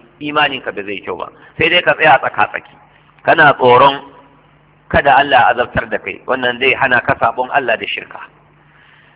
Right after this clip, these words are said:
Kana kaunar rahmar Allah subhanahu wataala, wannan zai baka kwarin gwiwa wajen bautawa Allah subhanahu wataala da neman rahmarsa. Wannan ita ce siffofin mu'minai, bayin Allah na gari. Kuma hakan din Allah ta'ala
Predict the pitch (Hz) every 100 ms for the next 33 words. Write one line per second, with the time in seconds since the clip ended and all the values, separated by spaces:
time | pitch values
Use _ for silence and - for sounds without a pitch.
0 | - 180 202 185 - 156 160 175 185 185
1 | 180 156 160 165 151 139 143 151 143 -
2 | 139 175 196 185 139 151 143 143 139 135
3 | 135 - 147 170 185 185 196 196 180 170
4 | - 147 143 151 151 165 151 147 131 135
5 | 135 127 120 117 131 123 117 117 107 123
6 | 127 110 107 107 101 104 98 - - _
7 | _ _ _ - 131 135 131 139 131 -
8 | 135 135 135 147 143 147 - _ _ _
9 | _ _ - 123 127 127 131 131 131 135
10 | 135 - 135 120 107 98 95 92 - 135
11 | 151 160 143 139 143 143 147 131 135 135